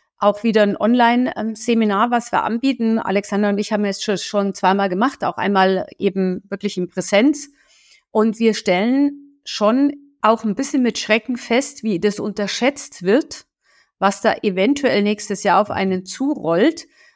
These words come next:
Und man merkt auch hier, wenn man dann mit den Seminarteilnehmern in die Tiefe geht, dass man den Kunden nicht so gut kennt. Also wie wird er reagieren? Ja, ähm,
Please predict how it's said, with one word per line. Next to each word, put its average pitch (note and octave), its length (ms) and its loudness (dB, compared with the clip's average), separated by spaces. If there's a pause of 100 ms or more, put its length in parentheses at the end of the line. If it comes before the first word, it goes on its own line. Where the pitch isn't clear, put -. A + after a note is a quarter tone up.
(140)
Und A3 300 0
man F#3 240 0
merkt G3+ 400 0
auch G3 160 -2
hier, D#4+ 520 0 (120)
wenn F#3+ 180 2
man G3 140 0
dann G3 320 0 (160)
mit G#3 220 -2
den F#3 340 0 (960)
Seminarteilnehmern A3+ 1080 0
in G3+ 120 -2
die F#3 120 -4
Tiefe C#4+ 380 -2
geht, C#4+ 380 0 (680)
dass G3+ 240 0
man A#3+ 280 2
den G3+ 200 0
Kunden C#4 500 -2
nicht C#4 280 -2
so A3+ 140 -6
gut G#3+ 280 -8
kennt. - 480 -4 (420)
Also G3+ 460 0
wie G#3+ 240 0
wird C4 200 0
er A3+ 180 2
reagieren? G3+ 840 2
Ja, G3+ 320 -4
ähm, F3+ 460 -2